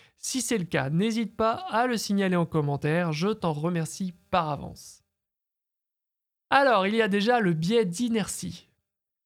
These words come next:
C'est un peu la peur de l'inconnu, ou ce qui nous pousse à rester dans notre zone de confort.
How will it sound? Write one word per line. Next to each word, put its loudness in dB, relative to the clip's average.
C'est 2
un 2
peu 2
la 4
peur 2
de 2
l'inconnu, 2
ou 2
ce -4
qui 0
nous 4
pousse -2
à 2
rester 0
dans 0
notre 2
zone 2
de 2
confort. -4